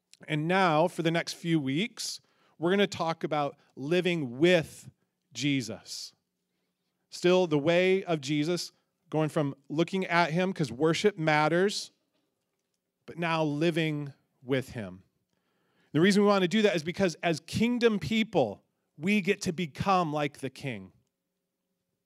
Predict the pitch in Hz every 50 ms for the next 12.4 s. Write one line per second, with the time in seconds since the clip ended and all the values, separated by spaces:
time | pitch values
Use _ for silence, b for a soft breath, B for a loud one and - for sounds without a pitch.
0 | _ _ _ _ _ _ _ _ _ _ _ _ _ _ _ _ _ _ _ _
1 | _ _ _ _ _ _ _ _ _ _ _ _ _ _ _ - 160 170 185 196
2 | 180 156 - - 170 180 196 214 208 - 208 175 175 185 180 175 - - - -
3 | _ _ - 160 165 165 160 143 127 - 170 180 185 185 160 156 151 - - -
4 | - _ _ _ _ _ _ _ - 156 160 139 156 147 151 180 170 - 175 160
5 | 156 160 160 156 151 131 180 160 156 143 160 151 - _ _ _ _ - - _
6 | _ - 165 160 160 160 - - - - 185 180 185 190 190 170 160 170 151 -
7 | 175 170 156 143 - - 156 151 160 185 196 196 196 - 190 165 190 185 175 170
8 | 170 - _ _ _ _ - 160 160 165 170 - - 151 139 131 117 - - -
9 | 165 165 151 - - - - 196 196 202 202 202 202 185 156 160 170 170 165 147
10 | - - _ - 165 170 196 190 - - 208 185 - - 160 165 147 - - 202
11 | 208 190 160 190 175 170 160 170 175 185 170 - 175 147 - 151 170 185 180 -
12 | - 185 180 175 170 165 156 135